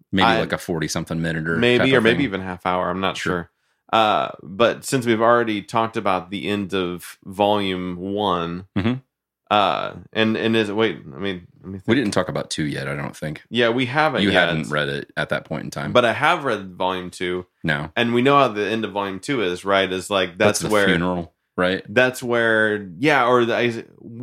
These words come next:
Speaker 2: when does he, when do they kill all of the
Speaker 1: I think that's the end of two.
Speaker 2: That's
Speaker 1: You
Speaker 2: the end
Speaker 1: see,
Speaker 2: of two,
Speaker 1: you
Speaker 2: right?
Speaker 1: see that the
Speaker 2: That's
Speaker 1: funeral is going to happen, but the funeral happens at the beginning of three.
Speaker 2: Yeah, you're right.
Speaker 1: Yeah.
Speaker 2: Yes. Yeah. Um, the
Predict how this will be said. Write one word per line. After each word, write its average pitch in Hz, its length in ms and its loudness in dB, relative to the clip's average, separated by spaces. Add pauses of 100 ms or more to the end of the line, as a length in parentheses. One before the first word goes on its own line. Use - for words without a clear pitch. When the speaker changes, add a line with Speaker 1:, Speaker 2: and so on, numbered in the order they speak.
(160)
Speaker 2:
when 156 300 2
does 151 280 -4
he, 127 380 -2
when 135 400 -2
do 127 420 0
they 107 160 0
kill 110 540 -2
all 101 240 4
of 92 260 -2
the 87 420 -4
Speaker 1:
I 101 60 2
think 110 220 0
that's 98 180 -2
the 85 100 -2
end 78 140 -2
of 67 160 -10
two. 73 400 -8
Speaker 2:
That's 110 140 4
Speaker 1:
You - 60 2
Speaker 2:
the 117 120 4
end 107 80 4
Speaker 1:
see, 101 40 2
Speaker 2:
of 92 80 0
two, 90 160 0
Speaker 1:
you 92 60 2
Speaker 2:
right? 90 120 4
Speaker 1:
see 90 220 2
that 87 420 -2 (440)
the 104 80 2
Speaker 2:
That's 117 80 2
Speaker 1:
funeral 107 440 4
is 87 80 -2
going 90 240 0
to 76 60 0
happen, 85 280 0
but 82 100 -2
the 80 60 -6
funeral 87 320 -2
happens 76 360 -6
at 76 100 -8
the 80 60 -8
beginning 76 360 -6
of 69 80 -14
three. 65 380 -14
Speaker 2:
Yeah, 117 240 2
you're 107 140 -2
right. 95 360 -2
Speaker 1:
Yeah. 98 160 -4
Speaker 2:
Yes. - 300 -10
Yeah. 95 200 -4 (380)
Um, 113 640 2 (260)
the 110 600 -2